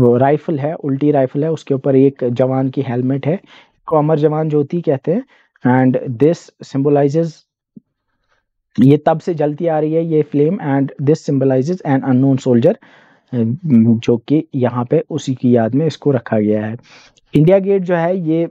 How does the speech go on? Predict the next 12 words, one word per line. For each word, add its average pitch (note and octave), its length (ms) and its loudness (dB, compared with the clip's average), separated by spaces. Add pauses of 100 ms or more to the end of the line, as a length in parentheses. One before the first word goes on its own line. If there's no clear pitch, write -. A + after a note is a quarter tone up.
one C3+ 360 0
of - 20 -4
the D#3+ 120 2
largest D3 440 0
war D3 300 -4
memorials C#3+ 560 -2
है, F3 120 -2 (540)
और B2+ 240 4
यहाँ C3+ 240 2
पे C#3+ 120 -2
प्राइम C#3 240 0
मिनिस्टर C#3+ 500 -4